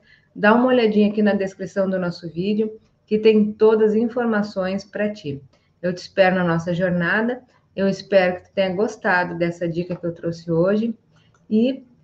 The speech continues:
faça a experiência e depois me conta nos comentários como é que foi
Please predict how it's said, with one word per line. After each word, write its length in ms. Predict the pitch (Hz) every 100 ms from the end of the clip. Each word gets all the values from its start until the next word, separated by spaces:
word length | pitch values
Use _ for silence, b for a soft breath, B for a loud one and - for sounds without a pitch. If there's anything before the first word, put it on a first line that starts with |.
| _ _ _ _
faça 380 | - 220 233 240
a 40 |
experiência 640 | 226 - 220 196 202 214 214
e 40 |
depois 340 | 208 208 208 208
me 120 | 226
conta 480 | - 220 214 214 202
nos 100 | 180
comentários 720 | 196 196 190 185 180 196 202
como 260 | 202 190
é 100 | 190
que 140 | 220 269
foi 560 | - 202 190 214 220